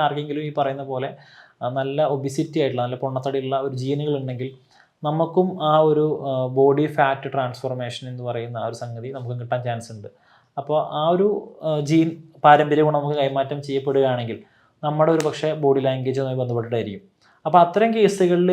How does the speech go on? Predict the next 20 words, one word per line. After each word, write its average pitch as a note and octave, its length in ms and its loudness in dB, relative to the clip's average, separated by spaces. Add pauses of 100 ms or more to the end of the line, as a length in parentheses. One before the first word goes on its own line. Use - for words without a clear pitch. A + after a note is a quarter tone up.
(560)
തടിനെ E3 360 4
നിർണ്ണയിക്കുന്ന D3+ 600 0
പാരമ്പര്യ C#3+ 480 6
ഘടകങ്ങളാണ്. B2+ 460 2 (600)
എന്നാൽ F3 240 6 (180)
നമ്മൾ D#3+ 260 2
പൊതുവേ D#3+ 340 4
നമ്മൾ E3+ 220 2
ഇപ്പോഴത്തെ F3 440 -2
കാലത്ത് D#3+ 280 4
നമ്മൾ D#3+ 180 0
അനുഭവിക്കുന്ന D3 360 -4
ഒരു D3+ 80 -6
പ്രശ്നം D3 340 -6
നമുക്ക് C#3 240 -6 (140)
അമിതമായിട്ടുള്ള C#3 500 -4
തടി C3+ 200 2
വരാനുള്ള C3+ 320 -2
റീസൺ C3 220 -6
ആയിട്ട് C3 160 -6